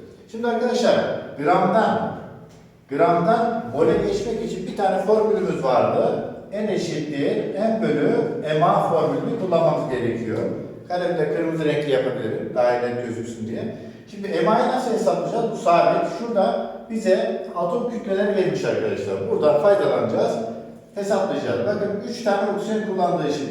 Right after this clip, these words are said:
üç çarpı on altı kütleden kırk sekiz kütle gelir diyoruz. Klordan bir tane kullanmış arkadaşlar. Şu yazılmayan yerinde bir vardır arkadaşlar. K, C, L, O üç diyor ya. O'dan üç tane,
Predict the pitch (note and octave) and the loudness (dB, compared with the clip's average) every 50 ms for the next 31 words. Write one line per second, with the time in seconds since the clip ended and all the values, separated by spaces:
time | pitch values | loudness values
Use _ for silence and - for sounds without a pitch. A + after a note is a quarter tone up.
0 | - - A3 - - G3+ F3+ E3+ E3+ E3+ F3 - E3+ E3+ E3 F#3+ F3+ E3+ - - | -6 -8 -8 -6 -4 0 2 2 2 2 0 0 -2 0 2 2 4 4 4 2
1 | - - C#3 C#3 C3+ - - - - - - - - - D3 C#3 - B2+ B2+ - | 0 0 -2 -2 0 0 -2 -2 -4 -6 -6 -6 -6 -4 -2 -2 0 2 2 2
2 | - - - - - - - - - - - E3+ E3+ D#3+ E3 - E3 E3+ - - | 0 0 -2 -4 -6 -8 -12 -14 -14 -8 -4 -2 -2 -2 -2 -2 -2 -2 -2 -2
3 | - - F#3+ G3 G3+ G3 F#3+ G3 G3 G3 F#3+ G3 G3 G3 F#3+ F#3+ G3 G3 G3 - | -4 -6 -6 -4 -4 -2 -2 -2 0 0 0 -2 -2 -2 -2 -2 -2 -4 -4 -6
4 | - - - - - - - - G#3 G#3+ A3 A3 G#3 G3 F#3 F3+ F#3 F#3 F#3 F#3+ | -8 -12 -12 -14 -16 -16 -12 -6 0 2 4 6 6 6 4 4 6 4 4 2
5 | G3+ A3 A3+ A3+ - G3+ F#3 F3+ F#3 F3+ E3+ E3 E3 D#3+ D#3 D#3 D#3 D#3 - D3 | 0 -2 -2 0 2 2 2 4 4 2 0 0 0 0 2 2 2 0 0 0
6 | C#3 C#3 - C#3+ C#3 - - - - - - - - E3+ E3 D#3 D#3 D#3+ A3 - | 0 0 0 -2 -2 -4 -4 -6 -6 -6 -6 -6 -6 -6 -4 -2 0 0 2 2
7 | - A3+ A#3 A#3+ A3+ A3+ A3 A3+ A3+ B3 A3+ - G#3+ F#3+ - - A#2+ - - - | 0 0 0 0 0 2 2 2 2 0 0 0 0 0 2 2 2 2 2 2
8 | - - - - - - - - - - - - - - - - - - - E3 | 0 0 -2 -2 -4 -4 -4 -6 -6 -8 -10 -12 -14 -16 -18 -20 -20 -8 -2 2
9 | E3+ F3 F3 D#3+ E3 E3+ E3 D#3+ D#3+ D#3 D#3 D#3 D#3 D3+ D3+ D3+ D3+ D3+ D3+ D3+ | 4 4 6 6 4 4 4 4 4 4 4 4 4 4 4 4 2 0 0 0
10 | D#3 D3+ D#3 D#3 D#3 - A#3 B3 A#3+ A3 - - - - - - - - - - | 2 2 0 0 -4 -4 -2 -2 0 2 2 2 2 0 -2 -6 -8 -10 -12 -10
11 | - F#3+ F3 E3+ E3+ E3+ - - - E3+ - - G#3+ G#3 G3+ G3+ G3 - | -4 2 4 4 4 4 2 2 0 -2 -2 0 2 2 2 2 0 -2